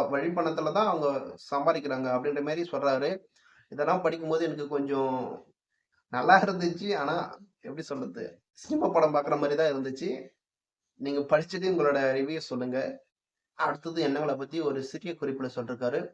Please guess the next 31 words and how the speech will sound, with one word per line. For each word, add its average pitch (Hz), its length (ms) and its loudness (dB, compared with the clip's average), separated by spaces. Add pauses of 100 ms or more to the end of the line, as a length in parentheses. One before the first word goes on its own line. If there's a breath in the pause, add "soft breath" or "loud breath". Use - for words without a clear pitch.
என்னன்னா, 147 360 -2 (460)
நம்ம 131 280 0
ஒண்ணு 135 300 2
அடையணும்னா 160 520 2 (140)
அதை 135 180 0 (120)
திரும்ப 170 300 -4
திரும்ப 165 280 -6
நம்ம 156 220 0
மனசுல, 131 420 0
ஆழ் 135 200 2
மனசுல 135 380 -2
நினைச்சுக்கிட்டு 123 580 -6 (180)
அதை 135 240 -4
கற்பனையில 165 560 0
கொண்டு 139 260 -2
வந்து 131 260 2 (400)
அதை 135 180 -2 (100)
திரும்ப 185 240 -4
திரும்ப 175 340 -2
நம்ம 139 260 -2
சிந்தனையிலே 151 500 -2
வச்சுக்கிட்டு 139 440 -6
இருந்தா 135 320 0 (100)
நம்மளால 143 460 2 (200)
எவ்வளவு 160 360 -4
பெரிய 147 240 -4
செல்வந்தனா 139 600 -2 (160)
அல்லது 135 320 -2 (100)
எவ்வளவு 151 340 2
பெரிய 143 220 0
அறிவாளியா 139 500 2